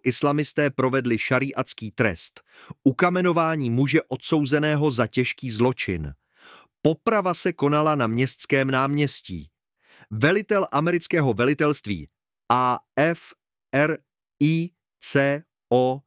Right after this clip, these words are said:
M, generál Dagwin Anderson, zahájil regionální cestu zahrnující Etiopii, Somaliland a Puntland. Jednotky Jubalandu mezitím pokračují třetí týden v ofenzivě v koridoru Džilib-Džamáme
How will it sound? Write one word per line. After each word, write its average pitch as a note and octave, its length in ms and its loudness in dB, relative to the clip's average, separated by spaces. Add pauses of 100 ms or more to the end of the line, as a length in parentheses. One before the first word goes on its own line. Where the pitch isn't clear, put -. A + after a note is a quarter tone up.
(280)
M, A2 320 0 (500)
generál E3 760 0
Dagwin D3 560 0
Anderson, A#2 640 -2 (340)
zahájil C3 580 0
regionální C#3+ 640 2
cestu D3+ 380 -2
zahrnující C#3 760 -2
Etiopii, D#3 640 2 (240)
Somaliland D3+ 800 0
a B2 80 0
Puntland. G#2 720 -2 (500)
Jednotky F3+ 640 0
Jubalandu C#3 640 0
mezitím C#3+ 480 0
pokračují E3 640 -2
třetí G3+ 440 -2
týden F3+ 380 2
v - 160 -12
ofenzivě F#3 680 2
v - 80 -20
koridoru F3 520 4
Džilib-Džamáme G#2+ 1080 0